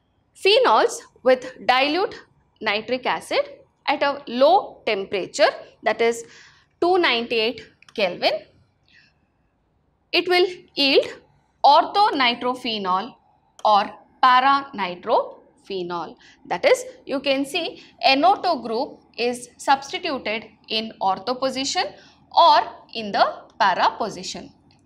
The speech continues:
I hope you all know that the position next to the substituent, that is the O H group,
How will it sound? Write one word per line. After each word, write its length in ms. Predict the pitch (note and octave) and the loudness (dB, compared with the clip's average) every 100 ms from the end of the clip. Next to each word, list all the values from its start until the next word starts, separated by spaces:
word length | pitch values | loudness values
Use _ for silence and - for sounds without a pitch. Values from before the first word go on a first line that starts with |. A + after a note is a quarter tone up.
| _ _ _ - | _ _ _ -2
I 120 | A3 | -2
hope 300 | C#4 C#4+ C#4 | 2 0 2
you 40 | |
all 160 | C4+ A#3+ | 0 0
know 320 | A#3+ D#4 F4 G3+ | -2 -4 -4 -2
that 280 | G#3 G3+ | -2 -2
the 160 | G#3 G#3+ A#3+ | -12 -10 -6
position 560 | A#3+ C4+ D4 E4+ D#4+ - | -6 -4 -4 -6 -6 -8
next 440 | B3+ C#4+ F4+ - F#4+ | -2 -2 -2 -10 -6
to 120 | F4+ | 0
the 140 | E4 | 0
substituent, 720 | E4+ C#4+ - B3 A#3+ A#3 G3+ | 0 -2 -2 -10 -6 -6 -4
that 160 | G#3+ A3+ | -6 -6
is 100 | A3+ | -10
the 80 | C#4+ | -6
O 160 | A#3+ | -6
H 240 | C#4+ C#4 - | -6 -8 -8
group, 300 | C#4 F#4+ | -8 -8